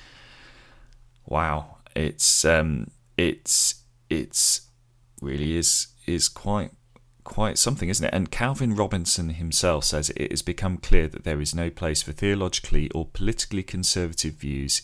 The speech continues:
in the Church of England. The Church should not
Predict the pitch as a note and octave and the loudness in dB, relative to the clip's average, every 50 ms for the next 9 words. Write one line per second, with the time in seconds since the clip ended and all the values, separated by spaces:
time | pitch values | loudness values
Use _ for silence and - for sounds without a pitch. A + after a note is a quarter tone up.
0 | - - D#2+ D#2+ D#2 D#2 D2+ D2 D2+ D2+ D2 - - - D#2+ D2 C#2+ - - - | -4 -6 -4 -4 -2 -2 -4 -4 -6 -8 -4 -4 -4 -2 -2 -2 -2 -4 -4 -6
1 | - - D2+ C#2 D2 D2 D2+ D2 C2+ C2+ C2 B1 - - D2 - - - G#2+ G#2 | -6 -6 -8 -6 -4 -4 -4 -4 -6 -8 -10 -10 -10 -10 -8 -4 -2 0 2 2
2 | G#2 - - - - F#2 E2 - D#2+ E2 E2+ F2+ F#2 F#2+ - - - | 2 2 0 -2 -2 -2 -4 -4 -4 -2 0 0 0 -2 -2 -4 -6